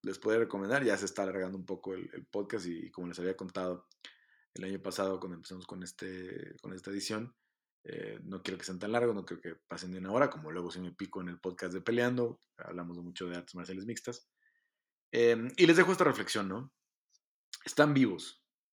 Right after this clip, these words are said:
están vivos. Eh, ¿qué vamos a hacer con eso? ¿Qué vamos a, a, a, a valorar? Porque como el año pasado era mucho el tema, ¿no? Pero con, más enfocado en la pandemia,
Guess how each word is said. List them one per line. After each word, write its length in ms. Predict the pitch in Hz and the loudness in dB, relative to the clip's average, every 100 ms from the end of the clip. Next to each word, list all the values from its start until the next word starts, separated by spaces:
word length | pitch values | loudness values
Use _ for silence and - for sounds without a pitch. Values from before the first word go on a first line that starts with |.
| _ | _
están 280 | - 120 113 | -4 -2 0
vivos. 500 | 101 82 - - _ _ | -2 -4 -8 -14 _ _
Eh, 420 | 101 92 90 - - _ _ _ _ | -12 -10 -10 -14 -20 _ _ _ _
¿qué 120 | 117 | 2
vamos 260 | 123 123 104 | 2 2 0
a 40 | |
hacer 220 | - 107 | 0 -2
con 180 | - 95 | -6 -8
eso? 180 | 82 - _ _ _ _ _ _ | -10 -14 _ _ _ _ _ _
¿Qué 120 | - | -2
vamos 320 | 110 110 113 117 | 0 2 0 0
a, 460 | 101 92 90 - _ _ - - _ | 2 0 -2 -6 _ _ -20 -20 _
a, 880 | - 95 90 87 87 90 87 87 - - | -6 -4 -2 -2 -4 -4 -6 -8 -12 -10
a, 440 | 101 95 90 87 85 | -6 -4 -2 -4 -6
a 160 | 92 | -6
valorar? 360 | 95 95 95 143 | -4 -2 2 2
Porque 340 | 143 - 101 - - - | 0 -4 -6 -8 -20 -18
como 220 | - 110 113 | -8 0 4
el 60 | |
año 200 | 127 139 | 6 6
pasado 640 | 117 - 120 131 107 90 101 | 4 8 8 8 6 -2 -2
era 180 | 101 | -2
mucho 220 | 110 113 123 | -2 -2 0
el 80 | |
tema, 320 | 113 139 101 95 | 2 0 0 -4
¿no? 240 | 92 110 - _ 92 | -6 -10 -16 _ -14
Pero 160 | 78 | -12
con, 180 | 69 78 98 95 107 | -12 -14 -10 -8 -2
más 200 | 107 107 | 0 0
enfocado 260 | 101 95 104 | -2 -6 -4
en 100 | 98 | -4
la 20 | |
pandemia, 400 | 92 95 104 113 | -4 -4 -6 -8